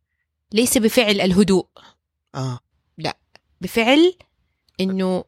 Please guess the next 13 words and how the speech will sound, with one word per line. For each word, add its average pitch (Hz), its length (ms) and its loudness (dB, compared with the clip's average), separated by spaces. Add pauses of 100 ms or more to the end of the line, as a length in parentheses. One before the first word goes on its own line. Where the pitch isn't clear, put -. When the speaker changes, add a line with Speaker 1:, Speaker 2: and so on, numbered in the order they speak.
Speaker 2:
الخوف 170 420 -4
والمواجهة. 139 280 -2
Speaker 1:
الخوف. - 560 -6 (340)
الخوف 196 420 -2
دائما 196 280 0
بتلاقيه 185 520 -4
هو 214 400 0 (360)
ال-، 180 240 -2 (460)
ال-، 165 340 -8 (680)
العلامة 220 400 2
الرئيسية 208 500 0
على 170 160 -4
شخصيته. 156 600 -8